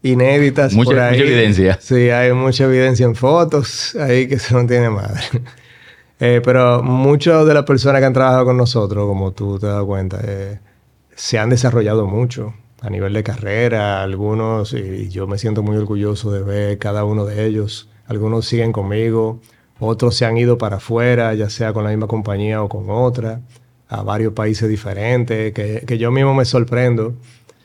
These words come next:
Speaker 1: cuando veo, porque tuve compañeros como, y compañeras, por ejemplo,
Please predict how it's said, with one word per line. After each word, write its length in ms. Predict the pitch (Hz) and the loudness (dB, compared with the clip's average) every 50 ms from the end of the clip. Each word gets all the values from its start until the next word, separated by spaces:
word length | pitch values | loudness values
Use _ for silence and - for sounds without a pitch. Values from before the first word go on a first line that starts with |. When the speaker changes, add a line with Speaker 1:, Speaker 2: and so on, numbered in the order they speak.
| _ _ _ _ _ | _ _ _ _ _
Speaker 1:
cuando 280 | - 117 113 117 123 | -6 -4 0 2 4
veo, 200 | 123 123 123 120 | 4 4 4 2
porque 400 | 123 123 107 117 110 107 104 104 | 0 -2 -4 -4 -4 -2 -2 -4
tuve 600 | 98 - 117 110 110 117 117 117 120 120 117 117 117 | -4 -4 -4 -2 0 0 2 2 2 2 2 0 0
compañeros 720 | - 120 117 113 120 113 110 110 110 113 113 113 117 113 | 0 -2 -2 0 -2 -2 -2 -2 -2 -2 0 0 -2 -2
como, 680 | 104 - 113 110 107 107 107 104 104 104 107 - 113 123 | -2 -4 -4 -4 -2 -4 -2 -2 -2 -4 -6 -6 -6 -6
y 80 | 131 113 | -6 -6
compañeras, 880 | 117 117 107 104 101 101 101 104 117 120 117 110 107 110 104 - - _ _ _ _ _ _ _ _ | -4 -4 -6 -4 -4 -4 -2 0 0 0 0 -2 -4 -6 -8 -12 -18 _ _ _ _ _ _ _ _
por 180 | - - 107 | -12 -8 -6
ejemplo, 720 | 101 101 104 104 104 104 120 117 117 117 113 113 113 113 | -6 -4 -4 -4 -4 -2 -2 -2 0 0 0 -2 -4 -6